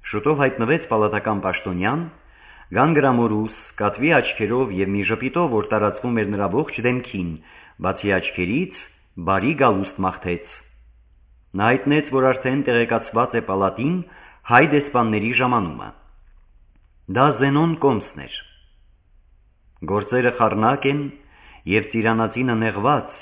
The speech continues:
ասաց նա մտահոգ։ Օրեր անցան։ Կոմսը սկսում էր հազվադեպ երևալ, և հայ դեսպանության ընդունելությունը ուշանում էր։ "Իսկ այնտեղ սպասում են մեզ",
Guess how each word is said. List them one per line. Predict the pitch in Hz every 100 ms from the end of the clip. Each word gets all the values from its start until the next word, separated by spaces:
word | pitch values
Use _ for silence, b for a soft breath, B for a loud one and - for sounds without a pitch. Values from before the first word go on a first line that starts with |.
| - - -
ասաց | 98 - 101 -
նա | 101 92
մտահոգ։ | 92 87 82 78 - - - _ _ _ _ _ _ _ _ _
Օրեր | - 139 120 101
անցան։ | 98 95 98 90 87 - _ _ _ _ _ _ _ _ _ _ _ -
Կոմսը | 160 185 -
սկսում | 110 - 101 117 104
էր |
հազվադեպ | 98 80 90 85 160 139
երևալ, | 160 156 156 165 170 - b b b b b b b b b -
և | 110 95
հայ | 127 165
դեսպանության | 139 - 127 123 123 151 156
ընդունելությունը | 135 120 113 113 101 139 143
ուշանում | 131 - 117 101 78
էր։ | 60 - - _ _ _ _ _ _ _ _ _ _ 85
"Իսկ | 87 -
այնտեղ | 107 113 120 117
սպասում | - 113 107 - 170 196
են | 135 101
մեզ", | 92 87